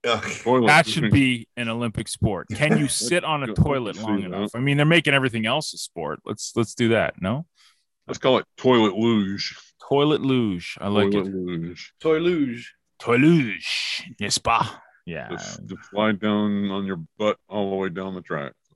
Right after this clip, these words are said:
Speaker 1: There
Speaker 3: The
Speaker 1: you
Speaker 3: fact
Speaker 1: go.
Speaker 3: that golf
Speaker 2: I
Speaker 3: is an
Speaker 2: like it.
Speaker 3: Olympic sport blows my mind. But
Speaker 1: Well,
Speaker 3: it's
Speaker 1: it
Speaker 3: okay.
Speaker 1: just, it just came back the last Olympics too. We don't, it was, it was just renewed the last Olympics in Rio, so it's, it's, it's
Speaker 2: What's
Speaker 1: still
Speaker 2: that?
Speaker 1: rather new.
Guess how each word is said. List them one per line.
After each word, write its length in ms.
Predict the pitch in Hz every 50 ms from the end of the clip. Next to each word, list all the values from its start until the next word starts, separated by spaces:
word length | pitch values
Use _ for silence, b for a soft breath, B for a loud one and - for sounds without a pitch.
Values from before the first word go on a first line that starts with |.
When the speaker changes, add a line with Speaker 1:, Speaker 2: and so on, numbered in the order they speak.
| _ -
Speaker 1:
There 100 | 110 110
Speaker 3:
The 60 | 101
Speaker 1:
you 40 | 117
Speaker 3:
fact 160 | 113 113 -
Speaker 1:
go. 80 | 135
Speaker 3:
that 180 | 120 110 104 -
golf 480 | - 110 98 82 76 - - - - 95
Speaker 2:
I 60 | 95
Speaker 3:
is 120 | 92 87
an 60 | 95 90
Speaker 2:
like 40 | 90
it. 40 |
Speaker 3:
Olympic 280 | 95 95 - - - -
sport 400 | - - - - 78 58 52 - - _ _
blows 340 | - 78 78 78 78 76 -
my 160 | 82 78 73
mind. 380 | 76 73 67 50 50 50 - - - _ _ _ _ _ - -
But 80 | -
Speaker 1:
Well, 200 | - 135 131 131 131
Speaker 3:
it's 120 | 123 123
Speaker 1:
it 40 | 120
Speaker 3:
okay. 80 | 120 - 120
Speaker 1:
just, 180 | 131 127 -
it 80 | 135 127
just 240 | 117 139 131 127 -
came 200 | - 120 113 107
back 240 | 104 110 107 104 -
the 80 | 101
last 320 | 95 98 95 92 92 - 95
Olympics 300 | 92 90 87 - - -
too. 180 | - 92 87
We 80 | 90 92
don't, 140 | 98 92 87
it 160 | 98 98 95
was, 180 | 95 92 -
it 220 | 92 95 95 92 92
was 120 | 90 87 -
just 280 | - 110 104 214 -
renewed 460 | - - 95 92 90 90 90 87 85
the 80 | 82 82
last 360 | 82 85 85 85 82 - -
Olympics 440 | 78 82 82 76 73 71 - - -
in 80 | 78 78
Rio, 380 | 82 82 85 82 78 73 69 -
so 320 | - - 69 71 76 73 73 73
it's, 140 | 76 - 78
it's, 260 | 80 82 - - - -
it's 80 | 87
Speaker 2:
What's 100 | 85 82
Speaker 1:
still 180 | - - - 82
Speaker 2:
that? 160 | 82 85 92 95
Speaker 1:
rather 240 | 95 92 87 87 85
new. 400 | 85 85 85 82 78 78 80